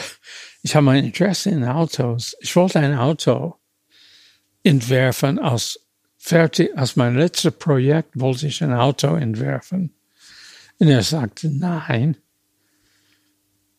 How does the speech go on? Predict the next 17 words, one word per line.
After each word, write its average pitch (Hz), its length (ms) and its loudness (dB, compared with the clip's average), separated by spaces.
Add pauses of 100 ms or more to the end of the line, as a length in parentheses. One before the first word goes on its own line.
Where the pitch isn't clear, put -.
(220)
ein 117 200 4
Auto 127 340 2
kann 123 320 0
kein 127 300 0
Designer 117 540 0
entwerfen, 123 580 -2
das 113 180 -4
ist 202 160 -4
zu 175 140 2
kompliziert. 131 1040 -2 (1120)
Man 151 240 4
muss - 460 0
viele 185 420 4
Leute 147 540 2
haben, 127 260 2
viele 143 380 0
Disziplinen, 127 840 0